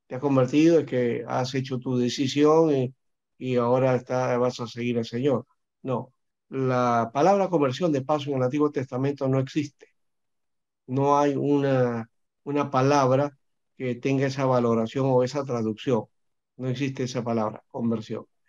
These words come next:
La palabra que se acerca a eso a ese sentido, o a, a, o a cómo se traduce en el Nuevo Testamento, es la palabra volver.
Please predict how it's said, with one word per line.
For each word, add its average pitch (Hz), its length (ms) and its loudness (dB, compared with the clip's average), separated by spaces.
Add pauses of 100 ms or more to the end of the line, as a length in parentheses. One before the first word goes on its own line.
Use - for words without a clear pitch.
(380)
La 139 300 2
palabra 185 500 4
que 139 500 0 (360)
se 127 180 -6
acerca 156 540 0
a 139 80 4
eso 156 460 2 (800)
a 131 140 -2
ese 135 200 0
sentido, 143 500 4
o 127 140 2
a, 123 160 4
a, 127 260 -8
o 123 160 2
a 113 100 -2
cómo 123 240 2
se 120 160 -2
traduce 127 680 2
en 113 120 -2
el 117 60 2
Nuevo 135 200 2
Testamento, 139 500 -2
es 143 80 -2
la 139 120 -2
palabra 135 340 0
volver. 123 580 0